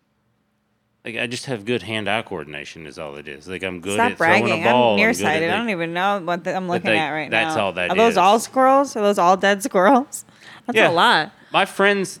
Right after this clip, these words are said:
Speaker 1: I mean, that does look like my friend David, who I grew up with.
Speaker 2: <laughs> I thought you might know somebody.
Speaker 1: Um,
Speaker 2: There
Speaker 1: but
Speaker 2: should be a hunting season for squirrels in Battery Park 'cause they drive my dog fucking nuts.
Speaker 1: Well, he's a, yeah, that's what he's supposed to do is tree squirrels and get 'em and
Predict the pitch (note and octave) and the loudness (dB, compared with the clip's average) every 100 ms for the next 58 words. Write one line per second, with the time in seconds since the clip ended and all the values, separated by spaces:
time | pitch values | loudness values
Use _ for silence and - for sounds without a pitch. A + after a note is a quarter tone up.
0 | - D3+ D3 C#3+ F3 B2+ C#3+ D3+ B2+ C3 | -4 -2 0 0 0 2 0 0 -4 -4
1 | A#2+ A2 - _ _ _ _ _ _ _ | -4 -6 -10 _ _ _ _ _ _ _
2 | C3+ B2+ C3 B2+ G#2+ G#2+ A#2+ C3+ A#2 _ | -4 -4 -2 -4 0 0 0 -4 -8 _
3 | _ D#4+ - C#5 D#4+ D4+ C#4+ - C4+ C#4 | _ -6 2 4 4 4 2 2 4 4
4 | C#4 C#4 - - D4 - B3+ G#3+ G3 G3 | 2 2 0 2 0 0 -4 0 0 0
5 | B3 C#4 F3+ E3 D#3 D3+ D#3 - A#2 A2+ | -4 -4 -8 -8 -10 -10 -14 -10 -2 0
6 | G#2+ F#2+ F2 - - C4+ C#4 E4 F4+ D#4 | 0 -4 -12 -8 0 4 4 4 4 4
7 | A#3+ A#3+ B3 A#3 A3+ A3 G#3 G3+ F#3+ - | 4 0 0 -4 -2 -2 -2 -4 -4 -2
8 | G3 F#3 F#3+ F3 F3 F3 E3+ E3+ F#3+ D#3+ | 2 2 2 0 2 2 0 -2 -2 -2
9 | E3 - - F#3 E3+ F#3 F3 F#3 F#3 F#3 | -2 -10 -10 -8 -4 -4 0 2 2 2
10 | E3+ E3+ E3 E3+ F3 F3 E3+ E3 D#3 E3 | 0 2 0 -2 -10 -8 -8 -6 -6 -6
11 | _ - _ _ _ _ _ _ _ _ | _ -20 _ _ _ _ _ _ _ _
12 | _ _ _ - D#3+ E3 C#3+ C3+ A2+ - | _ _ _ -6 -2 -2 -2 -2 -2 -4
13 | _ _ _ _ - C#3 A#2+ A#2 C3 A2 | _ _ _ _ -8 -6 -4 -4 -6 -6
14 | - G#2+ - F#2+ A2 D#2+ - - G#2+ F#2+ | -8 -10 -10 -6 -4 -6 -12 -10 -8 -8
15 | - G2 G2 G2 D#2+ D#2 E2 F2+ E2+ D2 | -8 -6 -4 -4 -8 -10 -8 -8 -10 -14